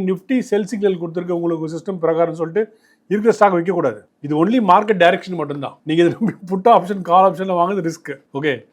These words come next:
so அதுல ரைட் பண்றது பயங்கர ரிஸ்க். ரைட் பண்றதுன்னு மனசுல நினைச்சே பார்க்காதீங்க. அதெல்லாம் ரொம்ப ரிஸ்க். So மார்க்கெட் டைரக்ஷன் எப்படி ட்ராக் பண்றது? யாரையும் நீங்க கேட்கவே வேணாம். ரொம்ப, ரொம்ப சிம்பிளா உங்களுக்கு சொ-, ஒரு விஷயம் சொல்றேன். So இப்போ for example Nifty வந்து,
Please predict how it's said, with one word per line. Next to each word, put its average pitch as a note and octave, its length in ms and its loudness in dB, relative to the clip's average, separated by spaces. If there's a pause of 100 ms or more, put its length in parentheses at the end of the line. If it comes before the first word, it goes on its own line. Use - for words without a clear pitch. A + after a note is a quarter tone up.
(300)
so F3 180 4
அதுல F3 340 2 (320)
ரைட் B3 260 4
பண்றது A#3+ 300 4 (260)
பயங்கர G#3+ 440 2
ரிஸ்க். - 240 -8 (680)
ரைட் G3 320 -2
பண்றதுன்னு G3 480 -4
மனசுல E3+ 340 -6
நினைச்சே D#3+ 280 -4
பார்க்காதீங்க. D3 260 -4
அதெல்லாம் E3 180 -4
ரொம்ப F3 140 -2
ரிஸ்க். C#3 260 -8 (520)
So A#3 80 0 (100)
மார்க்கெட் G#3+ 360 2 (100)
டைரக்ஷன் A3 380 2
எப்படி F3+ 220 -6
ட்ராக் D3+ 220 2
பண்றது? A#2 260 -14 (1300)
யாரையும் B3 480 2
நீங்க F#3 200 -2
கேட்கவே D3+ 280 -2
வேணாம். A2+ 200 -12 (120)
ரொம்ப, F#3+ 180 -2
ரொம்ப G#3+ 220 -2
சிம்பிளா F3+ 400 -2
உங்களுக்கு B2+ 280 -8
சொ-, C#3 80 -8
ஒரு B2+ 120 -8
விஷயம் B2+ 240 -14
சொல்றேன். B2 260 -12 (720)
So - 120 -8
இப்போ F#3 120 -10
for F#3 140 2
example G#3 380 -4
Nifty F#3 240 -4 (100)
வந்து, G3 160 -2